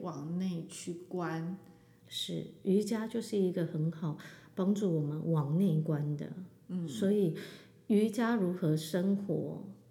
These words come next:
Speaker 2: 如何观察，这可以帮助我们非常非常多的面向，包括我们如何去帮助孩子，我们如何去帮助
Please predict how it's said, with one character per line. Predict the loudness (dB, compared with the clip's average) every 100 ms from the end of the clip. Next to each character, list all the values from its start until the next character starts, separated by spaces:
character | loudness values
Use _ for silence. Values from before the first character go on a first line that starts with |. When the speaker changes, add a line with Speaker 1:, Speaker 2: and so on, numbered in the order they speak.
| -14
Speaker 2:
如 | -4 0 2
何 | 0 2 2 2 -2 -2
观 | 2 4 2
察， | 0 -6 -6 -6 -8 -14 -16 -20 -20 -20 -20 -20 -20 _ _ -20 -20 -20
这 | -2 0
可 | 2 0
以 |
帮 | 0 2 2
助 | 2
我 | 2
们 | 0 -2 -4
非 | -8 -8 -2 0
常 | 0 0 0
非 | 2
常 | 0 0
多 | 0 0
的 | 0
面 | 2 2 0
向， | -4 -8 -10 -14 -8
包 | -2 -2
括 | -2 -4 -4 -8 -16 -12 2
我 | 6
们 | 6
如 | 4 2 2
何 | 0
去 | 0 -2
帮 | -2 -2
助 | 0 -2
孩 | -4 -8 -10 -10 -10
子， | -14 -16 -20 _ _ -20 -20 -20 -14 0
我 | 4
们 | 6
如 | 4 2
何 | 0 0
去 | 0 -2
帮 | 2 4 4
助 | 0 0 -2 -2